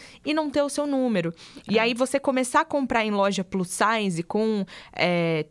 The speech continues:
Speaker 1: treze, quatorze anos e você ter que usar roupa de senhora.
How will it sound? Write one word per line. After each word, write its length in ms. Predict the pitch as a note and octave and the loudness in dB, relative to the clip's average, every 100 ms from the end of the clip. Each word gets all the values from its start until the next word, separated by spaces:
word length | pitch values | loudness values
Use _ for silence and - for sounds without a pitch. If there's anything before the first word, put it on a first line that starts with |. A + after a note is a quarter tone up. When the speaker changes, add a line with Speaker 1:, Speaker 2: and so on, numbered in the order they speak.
| - | 0
Speaker 1:
treze, 400 | A3 C4 B3+ F#3 | 2 2 0 -2
quatorze 520 | F3 - F3 D#3+ E3 | -4 -2 -2 0 -2
anos 500 | A3+ A#3+ F3+ E3+ - | 0 0 -2 -4 -4
e 100 | A3+ | -2
você 260 | G3+ A#3+ C4 | 0 0 -2
ter 140 | C4+ | -4
que 100 | C4+ | -2
usar 140 | B3 B3+ | -2 0
roupa 280 | B3+ B3+ | 0 -2
de 140 | A#3 B3+ | -4 -6
senhora. 640 | - E4 B3+ A#3 F#3 D#3 | -8 -2 0 0 -2 -6